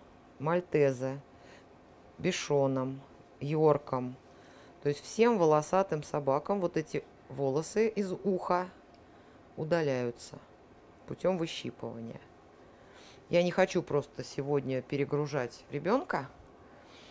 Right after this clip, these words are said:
Когда она к нам придет в следующий раз, через месяц, мы обязательно прощипим ушки. Когда она уже будет знать, что ее здесь не съедят, не убьют,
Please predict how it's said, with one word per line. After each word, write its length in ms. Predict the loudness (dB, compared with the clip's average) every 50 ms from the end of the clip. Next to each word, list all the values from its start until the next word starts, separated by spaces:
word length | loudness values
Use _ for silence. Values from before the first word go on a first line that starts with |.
| -20 -20 -20 -20 -20 -20 -20 -20 -20 -14
Когда 260 | -10 -6 -2 0 2 2
она 140 | 2 0
к 60 | -2 -2
нам 160 | -2 -4 -2
придет 340 | -4 -4 -4 -4 -4 -6 -4
в 60 | -4
следующий 420 | -4 -4 -4 -4 -6 -6 -4 0
раз, 200 | 2 2 0 0
через 300 | -2 -6 -8 -6 -6 -6
месяц, 340 | -6 -6 -6 -6 -8 -10 -14 -8
мы 120 | -6 -6 -6
обязательно 480 | -4 -4 -2 0 0 0 0 -2 -6
прощипим 560 | -4 -4 -4 -4 -4 -6 -10 -10 -8 -10 -10 -10 -12
ушки. 380 | -16 -16 -16 -18 -20 -20 -20 -20 -20 -20 -20 -20 -20 -20 -20 -20 -20 -18 -10 -6
Когда 260 | -4 -2 0 0 0
она 160 | 2 2 0
уже 180 | 0 0 -2 -4
будет 240 | -2 -2 -4 -2
знать, 220 | -2 -2 -2 -2 -4
что 120 | -4 -6
ее 200 | -4 -4 -4 -4
здесь 240 | -4 -6 -6 -6 -2
не 140 | -2 -2 -2
съедят, 760 | -2 -2 -4 -4 -2 -2 -2 -2 0 0 0 -2 -4 -4 -8 -14 -20 -20 -20 -20 -20 -20 -20 -20 -20 -18 -10
не 240 | -6 -2 0 2 4
убьют, 840 | 4 4 4 2 2 -2 -2 -2 -2 -2 -2 -2 -4 -4 -8 -12